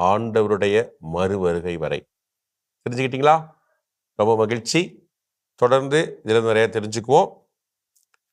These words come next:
அப்புறம் என்னுடைய வேண்டுகோள், என்னுடைய அன்பான ஆசை, நீங்களும் இந்த நிகழ்ச்சியில பங்கெடுக்கணும் அப்படிங்கிறது தான். இதோ இந்த அலைபேசி எண்ணை குறிச்சுக்கங்க, செவன் த்ரீ ஃபைவ் எயிட் ஜீரோ எயிட் ஜீரோ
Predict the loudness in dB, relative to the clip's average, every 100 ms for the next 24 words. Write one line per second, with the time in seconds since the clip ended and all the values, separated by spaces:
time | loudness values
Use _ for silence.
0 | _ 0 4 6 6 4 2 4 4 2
1 | 0 2 2 0 -6 _ _ _ _ _
2 | -2 4 4 4 4 4 6 4 4 2
3 | 0 -4 _ -2 0 2 0 0 0 -2
4 | -4 -6 -4 -2 -2 -2 -2 -2 -2 -2
5 | 0 0 -2 -4 -6 0 2 2 0 -2
6 | -4 -4 -4 -4 -6 -8 -8 -6 -2 0
7 | 0 -2 _ _ _ _ _ _ -8 0
8 | 2 2 0 -2 4 4 4 -2 -14 _
9 | _ -4 -4 -2 0 0 -2 -18 _ -8
10 | -6 -4 -2 -2